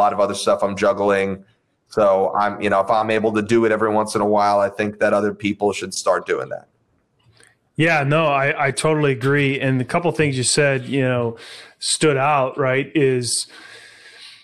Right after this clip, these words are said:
Speaker 2: if you're an A-, if you're an A E and you have to take a S D R job, like, that's, that's okay, right? If you're, maybe you're not passionate about what you're doing and you're limiting yourself, but to, you,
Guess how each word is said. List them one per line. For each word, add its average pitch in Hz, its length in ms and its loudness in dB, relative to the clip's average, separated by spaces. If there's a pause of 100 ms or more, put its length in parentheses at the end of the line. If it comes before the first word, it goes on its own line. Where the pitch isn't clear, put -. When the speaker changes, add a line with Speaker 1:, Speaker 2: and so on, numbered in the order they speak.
(300)
Speaker 2:
if 143 160 -2
you're 160 240 4
an 151 100 0
A-, 156 320 2
if 160 360 -2
you're 151 120 2
an 147 80 0
A 151 140 2
E 160 480 2
and 135 560 0
you 139 140 0
have 135 220 -2
to 147 60 0
take 143 240 0
a 139 80 2
S 139 200 0
D 135 120 0
R 131 180 0
job, 156 360 2
like, 135 400 0 (180)
that's, - 460 -2
that's 151 240 0
okay, 180 600 0 (760)
right? 143 320 2 (120)
If 143 400 -2
you're, 160 300 0
maybe 160 260 2
you're 165 200 0
not 165 320 -2
passionate 160 800 0
about 131 400 0
what 143 180 0
you're 135 120 0
doing 127 520 0
and 131 140 0
you're 123 140 0
limiting 131 480 0
yourself, 110 640 -4
but 123 480 -2
to, 123 160 -4
you, 127 400 -4